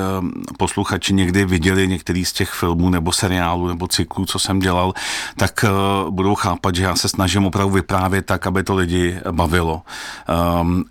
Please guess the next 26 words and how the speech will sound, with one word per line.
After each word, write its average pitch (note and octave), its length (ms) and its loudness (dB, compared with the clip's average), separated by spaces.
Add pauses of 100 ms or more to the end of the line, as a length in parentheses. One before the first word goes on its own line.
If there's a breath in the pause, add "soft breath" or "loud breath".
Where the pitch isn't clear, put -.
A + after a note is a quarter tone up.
i B2+ 60 2
když C3 220 2
je C3+ 80 0
to A#2 140 -2
edukativní, F#2+ 840 2
i - 20 2
když F2+ 200 0
je F#2+ 60 0
to, F#2+ 340 -2
eh, C2 40 -4 (680)
samozřejmě F#2 320 2
vzdělávací F#2+ 720 0
projekt, F2+ 560 -2
nebo, E2+ 420 0 (400 loud breath)
eh, F2 340 0
ten F#2+ 200 2
dokument F#2+ 480 2
je G2 100 4
náročnější, G2 760 0
to F#2 140 0
téma, F2+ 400 2
tak F2 160 -4
já F2+ 140 0
se G#2 100 -2
snažím G2 440 4
najít F#2+ 240 2